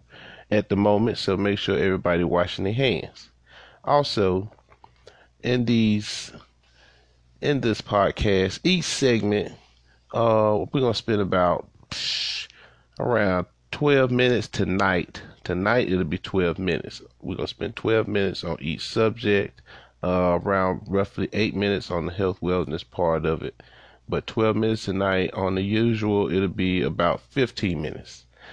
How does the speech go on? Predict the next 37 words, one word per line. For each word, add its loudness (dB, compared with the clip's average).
for -4
each 0
segment. -2
So, -2
but -2
tonight 0
we're -2
gonna -2
switch -4
it -4
up -4
a -4
little -4
bit. -6
So, -4
you -6
know, 0
that's, 0
and -2
that's, 0
I'm -2
giving -2
that -2
time 0
frame 0
for 2
those 2
who, 0
you -8
know, 0
I, 2
I 2
suggest 0
that -2
everybody 2
go 0
out -2